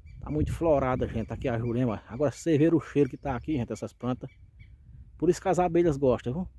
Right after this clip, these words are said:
E eu vou mostrar agora aqui uma abelha aqui, que eu encontrei aqui, mas tá muito alta, viu?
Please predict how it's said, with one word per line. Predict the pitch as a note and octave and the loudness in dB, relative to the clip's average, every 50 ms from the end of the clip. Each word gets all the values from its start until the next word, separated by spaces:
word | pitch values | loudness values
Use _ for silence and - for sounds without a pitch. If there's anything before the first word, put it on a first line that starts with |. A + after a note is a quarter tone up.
| - - - - - _ - - | -20 -20 -20 -20 -20 _ -20 -2
E | - E3 | 2 2
eu | D#3+ | 6
vou | C#3+ G3+ | 6 6
mostrar | G3+ G3+ F#3+ - - - F#3+ | 4 4 2 0 0 -2 -2
agora | F#3 F3 E3+ F#3 F3+ E3 | -2 0 2 4 4 2
aqui | - - F3+ | 2 2 -2
uma | F#3 G3+ F#3+ | 0 0 -2
abelha | D#3+ C3 C3+ C#3+ D3+ D3 | 2 4 4 6 6 4
aqui, | B2 - - C3+ E3 F3+ - - - - - - - _ _ - - - | 2 0 -2 -4 -6 -6 -8 -12 -20 -20 -20 -20 -20 _ _ -20 -20 -10
que | - D3 | -4 -2
eu | C#3+ | -2
encontrei | D3 C#3 D3 C#3+ B2 C#3+ C3+ | 0 0 0 -2 0 -2 -4
aqui, | B2+ C3+ | -4 -4
mas | E3 E3+ C#3+ - | -8 -10 -10 -10
tá | E3 D#3+ | -8 -6
muito | F3 F#3 F#3+ - F#3+ D3+ | -6 -6 -6 -6 -4 -4
alta, | B2+ B2 - - | -4 -4 -6 -8
viu? | C3 F3 | -10 -10